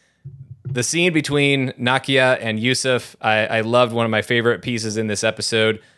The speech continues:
But then also the way they can use the Illuminantes to continue to build the intrigue ar-, uh, around Aisha,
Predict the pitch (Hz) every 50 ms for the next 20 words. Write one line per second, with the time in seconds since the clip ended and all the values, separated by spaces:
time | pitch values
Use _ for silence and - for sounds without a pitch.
0 | _ _ - 120 98 131 123 123 - 110 127 127 123 - 123 120 117 117 113 110
1 | 104 - _ _ _ _ _ _ 123 120 127 131 135 139 123 127 120 - 135 120
2 | - 113 113 127 135 127 113 123 123 120 123 123 117 113 113 113 113 113 - 113
3 | 101 - - 113 - - 104 - - 113 113 113 101 113 104 87 110 110 113 110
4 | 104 110 95 107 113 113 104 - - 107 104 104 104 92 101 - 107 107 104 104
5 | 104 - 113 104 101 101 101 98 95 - - _ 113 107 113 113 110 110 101 95
6 | 104 107 110 110 - - 110 101 101 98